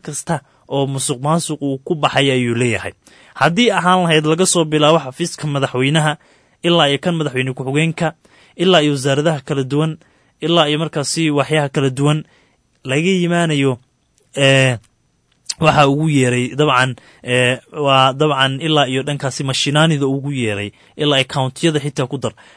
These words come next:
Meel walba oo dulduleel iyo musuqmaasuq uu ka jiro, lacago lagu lunsanayo, ka hortagayuu leeyahay. Lacagahaasi balaayiinta shilan ee musuqmaasuqa ku bixi lahaa, haddii aad ka hortagto oo dulduleelyadaasi aad daboosho,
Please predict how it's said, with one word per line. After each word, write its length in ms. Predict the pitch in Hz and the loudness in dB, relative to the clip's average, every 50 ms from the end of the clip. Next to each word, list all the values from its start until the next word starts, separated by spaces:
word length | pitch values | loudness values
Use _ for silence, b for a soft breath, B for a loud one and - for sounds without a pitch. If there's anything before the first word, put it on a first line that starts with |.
| b b | b b
Meel 340 | 127 123 147 175 196 214 226 | -4 0 2 4 4 4 4
walba 440 | 220 208 185 180 170 156 147 170 160 b b b b b | 2 2 2 2 2 2 2 0 -2 b b b b b
oo 160 | - 143 139 139 | -6 -4 -4 -2
dulduleel 640 | 127 143 139 131 127 139 143 160 175 180 175 170 - _ _ _ - | -2 -4 -6 -2 -2 0 4 4 4 4 2 0 -6 _ _ _ -8
iyo 140 | 147 143 131 | -6 -4 -4
musuqmaasuq 640 | 131 131 131 - 135 135 151 165 170 - - 147 - | -4 -6 -6 -8 -6 -4 -2 -2 -2 -2 -4 -8 -8
uu 80 | 135 | -6
ka 120 | 131 - 175 | -4 -4 -4
jiro, 280 | 143 147 147 156 147 b b b b b | -2 0 0 0 0 b b b b b
lacago 360 | 135 123 120 131 147 170 185 | -2 0 2 2 2 2 2
lagu 240 | 185 170 160 170 185 | 2 2 0 0 0
lunsanayo, 560 | 180 165 160 - - 175 165 160 151 147 135 b b b b b | 0 0 -2 -2 -2 -2 -2 0 0 -2 -2 b b b b b
ka 100 | - 185 | -4 0
hortagayuu 500 | 180 180 165 - - 185 175 175 175 175 | 0 0 0 -2 -4 -2 0 0 2 2
leeyahay. 300 | 180 180 160 131 117 95 b b b b b | 2 2 2 2 0 -4 b b b b b
Lacagahaasi 540 | 135 127 139 165 190 196 185 - 208 208 196 | 4 4 6 6 6 6 4 4 2 2 2
balaayiinta 540 | 165 160 165 160 165 180 190 196 175 - 165 | 4 6 6 6 6 6 4 2 0 -2 -2
shilan 280 | - - 165 170 175 165 b b b b | -2 0 0 0 0 -2 b b b b
ee 100 | - 143 | -4 -2
musuqmaasuqa 680 | 143 147 139 - 160 143 165 180 185 175 - 160 151 143 - | -2 -2 -2 -2 -2 0 2 2 2 2 0 -2 -2 -2 0
ku 80 | 185 | -2
bixi 320 | 180 156 160 175 - 151 139 | 0 0 -2 -2 0 2 2
lahaa, 380 | 135 127 110 117 139 147 151 b b b b b | 2 2 2 4 2 2 2 b b b b b
haddii 360 | - - 143 165 160 185 247 | -2 0 0 2 4 4 6
aad 160 | 240 208 180 - | 6 6 4 6
ka 80 | - 240 | 6 6
hortagto 520 | 220 180 - 175 156 - - 208 190 - b b b b b | 6 6 4 0 -4 0 2 2 2 2 b b b b b
oo 160 | 175 165 165 | 0 2 2
dulduleelyadaasi 840 | 160 151 165 170 165 151 165 170 175 190 202 196 180 - - 208 202 - | 2 2 0 0 0 2 4 4 6 8 8 6 6 4 2 -2 2 4
aad 200 | 185 202 202 180 | 6 6 6 6
daboosho, 600 | 165 196 175 160 156 147 135 - - - 123 98 | 6 6 6 6 6 4 2 2 0 -2 -2 -2